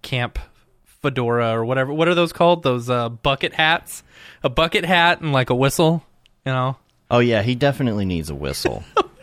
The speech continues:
Speaker 1: whistle and a
Speaker 2: At least.
Speaker 1: <laughs> We
Speaker 2: A special
Speaker 1: can you
Speaker 2: Spider-Lord
Speaker 1: make,
Speaker 2: whistle.
Speaker 1: we should make s-,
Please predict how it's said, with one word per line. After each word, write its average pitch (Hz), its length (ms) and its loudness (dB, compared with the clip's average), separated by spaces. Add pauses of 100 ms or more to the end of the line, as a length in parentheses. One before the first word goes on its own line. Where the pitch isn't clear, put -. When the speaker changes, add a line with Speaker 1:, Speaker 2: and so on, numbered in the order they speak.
(220)
Speaker 1:
whistle - 140 -2 (120)
and 165 140 0
a - 160 -14
Speaker 2:
At 98 200 -2
least. - 560 -4 (180)
Speaker 1:
<laughs> - 180 -10
We 226 140 4
Speaker 2:
A - 20 2
special 165 400 0
Speaker 1:
can - 80 -4
you - 0 -
Speaker 2:
Spider-Lord 214 580 2
Speaker 1:
make, 185 240 2
Speaker 2:
whistle. - 340 0
Speaker 1:
we 185 120 4
should 220 220 0
make 175 260 2
s-, - 140 -12